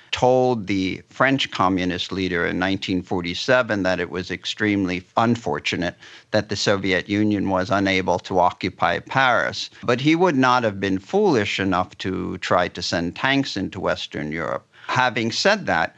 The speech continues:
local communist parties, particularly in Italy and France, were extremely powerful in nineteen forty-seven.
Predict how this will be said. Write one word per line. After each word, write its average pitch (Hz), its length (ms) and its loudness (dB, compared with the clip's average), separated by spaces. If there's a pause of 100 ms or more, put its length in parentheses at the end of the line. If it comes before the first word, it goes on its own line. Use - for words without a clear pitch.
(120)
local 131 420 4
communist 87 720 -2
parties, 76 440 -2
particularly 113 1040 -2
in 95 380 -2
Italy 123 420 2
and 90 200 -4
France, 110 480 0 (280)
were 117 180 4
extremely 120 1040 0 (240)
powerful 113 720 2
in 85 260 -4
nineteen 85 420 -6
forty-seven. 117 960 -2